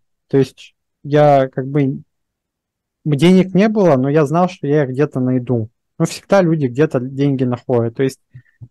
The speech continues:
это надо просто вот этот страх как-то перебороть. Вот. Ну, я цель просто поставил, что вот я обязательно должен устроиться программи-, э, я если начал это, на-, я должен закончить.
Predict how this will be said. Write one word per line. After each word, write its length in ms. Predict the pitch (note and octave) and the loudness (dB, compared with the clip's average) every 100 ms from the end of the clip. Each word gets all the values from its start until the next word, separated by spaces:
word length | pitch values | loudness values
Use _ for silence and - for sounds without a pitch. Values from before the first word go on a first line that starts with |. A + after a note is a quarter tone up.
| - - | -20 -16
это 160 | C#3 D3 | -8 0
надо 240 | D3+ D3+ C3+ | 2 2 2
просто 340 | C#3 C3 - | 0 -2 -2
вот 140 | B2+ C3+ | -2 0
этот 180 | B2+ - | -2 -2
страх 360 | - C3+ B2+ | -2 0 0
как-то 300 | - A#2 - | -4 -12 -12
перебороть. 680 | A2+ A#2+ B2 B2 B2+ A#2+ A2 _ _ _ _ _ _ _ _ _ _ - | -6 -2 0 2 2 2 0 _ _ _ _ _ _ _ _ _ _ -10
Вот. 400 | B2 B2+ A#2+ A#2 | -2 0 0 0
Ну, 260 | C3+ E3+ D3 | 0 2 2
я 340 | C#3+ C#3+ D3+ | -2 -2 -2
цель 260 | - E3 D#3 | 0 0 0
просто 340 | B2+ A#2+ A#2 | -4 -6 -8
поставил, 440 | A#2+ - D3+ D#3 | -10 -4 0 0
что 260 | C3 - A2+ | 0 -4 -6
вот 200 | A#2 A#2 _ _ _ _ _ | -4 -8 _ _ _ _ _
я 420 | C3 B2+ D3 B2+ A#2+ _ _ _ _ _ _ _ - | -2 2 4 2 -2 _ _ _ _ _ _ _ -6
обязательно 580 | B2+ B2+ B2+ A#2 - A2 | -2 0 2 0 -4 -6
должен 300 | A#2 A#2 A2+ | -4 -4 -6
устроиться 500 | A2 A#2 A2+ G#2 - | -8 -6 -6 -6 -8
программи-, 360 | A#2+ A#2 A#2 C3 | -6 -2 0 0
э, 140 | C#3+ | 0
я 180 | C#3+ D3+ | 2 2
если 320 | D#3 - D3 D3 | 0 -2 -8 -4
начал 500 | C#3 F3+ F#3+ C#3+ B2+ | -2 -2 -2 -6 -4
это, 260 | A#2 A#2 - _ | -6 -10 -18 _
на-, 160 | C3 C#3 | -6 -2
я 200 | C#3+ C#3+ | 0 0
должен 360 | C3+ D3 C3+ | 2 2 0
закончить. 580 | B2 B2 B2 A#2 A2+ B2 | -2 -4 -2 -2 -4 -12